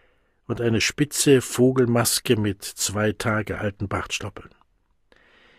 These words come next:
Ihre Worte und scharfen Rippenstöße durchbrachen den Damm seiner Geistesabwesenheit.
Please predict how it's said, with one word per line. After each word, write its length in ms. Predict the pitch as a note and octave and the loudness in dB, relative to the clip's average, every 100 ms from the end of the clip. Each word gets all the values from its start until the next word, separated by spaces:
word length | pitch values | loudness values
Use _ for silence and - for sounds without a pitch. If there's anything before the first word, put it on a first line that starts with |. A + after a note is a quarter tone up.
| _ | _
Ihre 280 | - C3 B2 | 2 6 8
Worte 420 | C3+ D#3 - F3 | 6 4 0 0
und 220 | C#3 A#2 - | 0 -2 -2
scharfen 400 | C3+ C#3+ C#3 A2+ | 0 0 0 0
Rippenstöße 760 | C3+ F3 C#3+ - D3+ C#3 C#3 | 2 2 0 2 2 4 2
durchbrachen 760 | C3 A#2 - G#2 A#2+ A#2+ C3 A2+ | 4 4 2 0 2 2 0 0
den 200 | G#2+ G#2 | 0 2
Damm 320 | A2+ G#2 G2+ | 2 2 0
seiner 340 | F#2 G2+ G2 | -2 -4 -4
Geistesabwesenheit. 1300 | F#2 G2+ G2 - G#2+ - G2 G2+ F2+ G#2 G#2 G2 - | -2 -2 -2 -4 -4 -4 -6 -6 -6 -4 -4 -4 -8